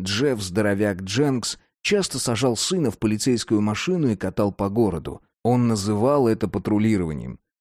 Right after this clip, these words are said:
Кент любил такие поездки. Отец с суровым взглядом сидел, выпрямившись на водительском сиденье, Солнечный свет отражался от его значка,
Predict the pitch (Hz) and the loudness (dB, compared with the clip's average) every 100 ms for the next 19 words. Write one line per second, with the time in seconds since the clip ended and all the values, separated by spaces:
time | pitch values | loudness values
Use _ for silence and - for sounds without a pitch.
0 | _ - 214 185 165 147 214 190 101 - | _ -2 0 2 0 2 0 0 -2 0
1 | 92 82 82 71 65 - - - _ _ | -2 -2 -4 -4 -8 -10 -12 -14 _ _
2 | - 92 - 165 165 - - 110 127 131 | -6 -4 0 0 0 0 0 2 2 2
3 | 113 95 92 117 135 123 107 - 98 101 | 0 -2 -2 0 2 0 -2 -2 -2 2
4 | 147 110 92 117 117 113 110 - 110 - | 2 2 0 0 0 -2 -2 -2 -4 0
5 | 98 95 127 123 90 87 73 85 82 117 | 0 0 0 -2 -4 -4 -4 -4 0 2
6 | 117 107 - _ _ - 214 208 160 - | 2 0 -2 _ _ -2 2 2 2 0
7 | 127 110 127 151 107 101 98 120 135 - | -2 0 0 0 0 -2 0 0 0 0
8 | 92 - 95 95 85 92 87 - 123 123 | -2 0 -2 0 -2 -2 -2 -2 -2 -2
9 | 98 | -4